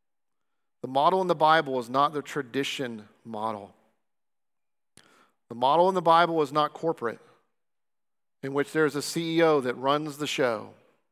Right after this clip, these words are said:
There's a C E O that is personality driven,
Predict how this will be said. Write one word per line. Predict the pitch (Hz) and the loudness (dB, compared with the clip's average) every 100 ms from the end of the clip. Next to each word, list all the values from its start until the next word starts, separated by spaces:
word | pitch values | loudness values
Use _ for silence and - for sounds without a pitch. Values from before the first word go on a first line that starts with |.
| _ _ _ _ _ _ _ _ | _ _ _ _ _ _ _ _
There's | - 135 | -6 -4
a | 135 | -4
C | - 202 190 185 | -4 -2 0 4
E | |
O | 185 147 113 - - | 6 4 0 -10 -10
that | - 139 | -4 -2
is | 139 | -4
personality | - 185 - 175 170 170 156 | 0 0 0 2 4 4 2
driven, | 135 123 156 131 113 | -2 0 0 0 -8